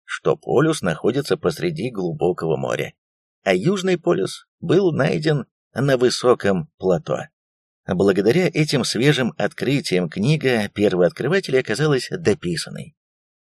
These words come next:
Уже никто впредь не отыщет новых плодородных земель, новых неведомых горных хребтов или прежде неизвестных широких рек.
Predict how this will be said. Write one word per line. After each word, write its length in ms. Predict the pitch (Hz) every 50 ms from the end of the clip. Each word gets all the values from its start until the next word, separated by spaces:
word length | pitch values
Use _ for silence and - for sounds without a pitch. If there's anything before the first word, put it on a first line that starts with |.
| _ _ -
Уже 260 | - 127 135 220 226
никто 480 | 202 160 131 - - - - 151 165 151
впредь 600 | - - - - 76 95 131 160 156 147 - 98
не 180 | 98 92 90
отыщет 580 | 85 76 - - 123 151 147 - - 90 78 -
новых 380 | 71 95 123 127 110 - -
плодородных 580 | - 82 82 82 85 82 92 95 87 85 80 80
земель, 400 | 76 - 64 - 180 196 160 104
новых 320 | 123 170 180 147 - -
неведомых 600 | - 85 90 95 110 107 95 98 95 90 80 - _
горных 460 | - 98 104 95 80 80 67 - -
хребтов 500 | - 65 60 _ - - 175 180 - _ _ _ _ _ _ _ _ _ _ _
или 240 | - 151 190 196 190
прежде 440 | - - 101 147 190 175 147 156 151
неизвестных 760 | 147 131 113 87 78 90 135 - - - - 139 131 -
широких 560 | - - 98 85 92 104 101 - - 76 - -
рек. 340 | 57 52 - - - _